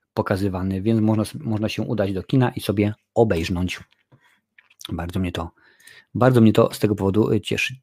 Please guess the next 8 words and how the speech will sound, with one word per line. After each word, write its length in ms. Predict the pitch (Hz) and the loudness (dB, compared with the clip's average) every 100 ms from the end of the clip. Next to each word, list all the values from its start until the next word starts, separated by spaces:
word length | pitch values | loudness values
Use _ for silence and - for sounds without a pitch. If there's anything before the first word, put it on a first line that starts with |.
| _ | _
cieszy. 480 | 110 101 - 101 _ _ _ _ _ _ _ _ _ _ _ _ _ _ 104 | -2 -2 -4 -8 _ _ _ _ _ _ _ _ _ _ _ _ _ _ -6
Mm. 720 | 95 95 95 95 95 95 90 _ _ _ _ _ _ _ _ _ _ _ _ _ _ _ _ _ _ _ _ _ _ _ _ 110 | -2 -2 -2 -2 -2 -2 -6 _ _ _ _ _ _ _ _ _ _ _ _ _ _ _ _ _ _ _ _ _ _ _ _ 2
No 80 | |
oczywiście, 580 | 110 107 120 113 127 - | 2 4 4 6 4 4
że 120 | 107 | 2
tak, 180 | 104 104 | 2 4
jak 160 | 107 107 | 4 6
najbardziej. 540 | 113 110 107 98 92 | 4 6 4 2 -6